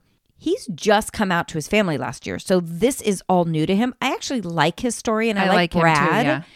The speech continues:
Speaker 1: But these other people are, like, referencing the show, like, "You're different. Are you trying to be the star of this show? I don't like the way this is going." Other people are putting up kind of a fake persona for the show. So I'm just not sure where it's <laughs> going.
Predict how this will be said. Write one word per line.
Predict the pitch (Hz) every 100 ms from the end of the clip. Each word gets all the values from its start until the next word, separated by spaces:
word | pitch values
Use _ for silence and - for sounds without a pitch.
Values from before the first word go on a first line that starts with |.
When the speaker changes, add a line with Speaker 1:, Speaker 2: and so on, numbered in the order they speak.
| _ _ _ -
Speaker 1:
But | 233 -
these | 240 226 - -
other | 277 349
people | 320 277 247 240
are, | 220
like, | 196 196
referencing | 180 196 226 311 285 277
the | 233
show, | - 190 180 170
like, | 170 165
"You're | 160
different. | 143 - 269 - 262 254 - _ _ _
Are | 175
you | 165
trying | - 262
to | 226
be | 196
the |
star | - 254 247
of | 226
this | 220 208
show? | - 214 202 196 -
I | 214
don't | 247 240
like | 220
the | 214
way | 190
this | 170 165
is | 156 156
going." | 208 196 190 190 - _ -
Other | 196 220
people | - 208 196
are | 175 165 165 _ _
putting | 247 202
up | 190 -
kind | 196 175
of | 165
a | 147 139 _ _
fake | - 208 -
persona | - 180 - - 196 220
for | 214 214
the | 208
show. | - 202 202 202 - - _
So | - -
I'm | 330
just | 381 508
not | 427
sure | - 330
where | 311 311
it's | -
<laughs> |
going. | -